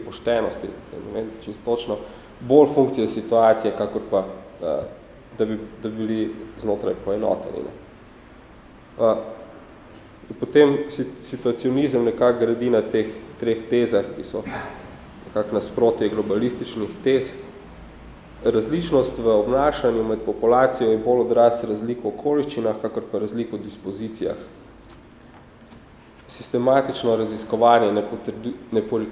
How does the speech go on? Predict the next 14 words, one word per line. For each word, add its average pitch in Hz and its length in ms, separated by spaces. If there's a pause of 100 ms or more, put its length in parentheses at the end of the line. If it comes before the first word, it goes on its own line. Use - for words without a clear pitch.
(140)
potrjuje 117 520
obstoja 101 560 (340)
nekih 104 280
robustnih 110 580
osebnostnih 98 680
značilnosti 131 720 (600)
in 135 140
pa 139 80
osebnost 139 540
je 120 60
zelo 127 300
redko 123 340
vrednostno 101 560
poenotena. 98 600